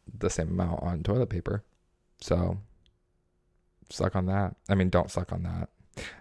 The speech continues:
I mean, you could after I wash it. No, I'm, <laughs> I'm gonna stop talking because the people listening to this that don't know my sense of humor, you're welcome.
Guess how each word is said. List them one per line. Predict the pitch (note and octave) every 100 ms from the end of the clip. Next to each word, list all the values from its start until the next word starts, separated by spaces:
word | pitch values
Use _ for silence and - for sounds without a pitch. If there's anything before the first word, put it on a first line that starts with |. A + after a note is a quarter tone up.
| -
I |
mean, | G2+ F2+ F2 F#2 - -
you | G2
could | - F#2+ F2+
after | F2+ - F2
I |
wash | F2 F2 -
it. | - -
No, | F#2 F2+ E2 -
I'm, | F#2+ - - - - - -
<laughs> | _ _ _ - - - G#2
I'm |
gonna | A#2 A2+
stop | - F#2+
talking | - F2 F2+ G2+ G#2+
because | F2+ - F2 E2+ G#2 - - - - - - - -
the |
people | F#2 G#2 E2+
listening | F2 F#2 F#2
to | -
this | F2 F2 -
that | E2+ E2 - _ _ -
don't | F#2+ E2+ -
know | - G#2+
my | G#2+
sense | - - -
of | G2
humor, | A#2 G#2+ G#2 G#2+ - _ _ _ _ _ _ _ _ _ -
you're | - G2+
welcome. | A2 - G2 A2